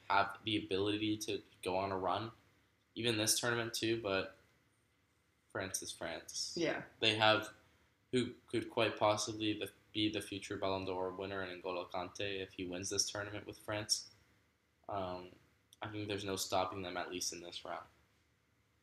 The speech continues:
Speaker 2: Uh, they also, they have Pogba in, playing for France. Pogba
Speaker 1: Do
Speaker 2: playing
Speaker 1: me
Speaker 2: for
Speaker 1: a
Speaker 2: Man
Speaker 1: favor.
Speaker 2: United versus Pogba playing for France
Speaker 1: Yes.
Speaker 2: is very different.
Speaker 1: Oh,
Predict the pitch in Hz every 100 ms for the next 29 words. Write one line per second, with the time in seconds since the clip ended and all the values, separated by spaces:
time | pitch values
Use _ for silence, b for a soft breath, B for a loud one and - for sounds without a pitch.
0 | _ _ _ _ _ _ - 170 147 175
1 | 175 175 - 160 160 - _ _ 185 175
2 | 160 - - _ _ _ - 175 170 165
3 | 160 - - 170 160 151 - - - -
4 | 185 165 165 156 160 147 143 - - B
5 | B B - 202 202 214 - 190 156 165
6 | 175 175 180 170 165 170 160 170 170 -
7 | 165 160 160 170 160 156 160 156 156 131
8 | 120 143 175 165 156 131 135 107